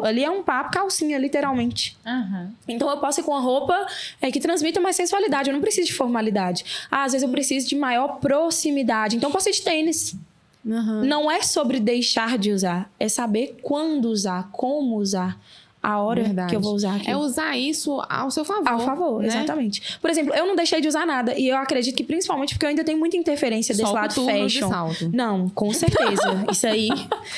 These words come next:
Speaker 1: Eu digo assim, em questão de roupa curta, por exemplo.
Speaker 3: Sim.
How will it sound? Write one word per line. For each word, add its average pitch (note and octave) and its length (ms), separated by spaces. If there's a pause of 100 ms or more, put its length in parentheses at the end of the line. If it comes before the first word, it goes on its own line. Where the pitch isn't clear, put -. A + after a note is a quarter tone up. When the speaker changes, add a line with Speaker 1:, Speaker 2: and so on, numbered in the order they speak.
(300)
Speaker 1:
Eu C#4 160
digo C#4 180
assim, D4 360
em B3 160
questão B3+ 420
de A3+ 720 (560)
roupa D4+ 300
curta, C4+ 340
por A#3+ 100
exemplo. G#3+ 360 (100)
Speaker 3:
Sim. E3+ 260